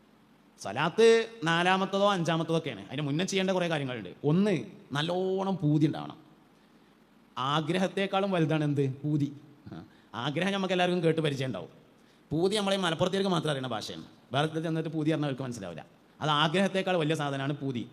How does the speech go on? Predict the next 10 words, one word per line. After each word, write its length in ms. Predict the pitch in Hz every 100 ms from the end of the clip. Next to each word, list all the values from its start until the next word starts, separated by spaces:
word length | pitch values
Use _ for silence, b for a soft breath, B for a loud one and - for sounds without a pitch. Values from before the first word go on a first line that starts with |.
| -
നല്ലോണം 600 | 139 160 180 185 190 175
പൂതി 200 | 131 104
വേണം. 340 | 69 55 - _ _ _ _ _ _ _ _ b b b b
എന്നാലും 180 | 135 151
ഞാൻ 140 | 160
ഒരിക്കൽ 180 | 160 151
പറയണ്ടായി, 400 | 147 143 139 123
ഇവിടെ 300 | 120 131 139
നമ്മളെ 160 | 143 156
ഇരിങ്ങാവൂരിലൊരു 640 | 147 143 151 160 160 165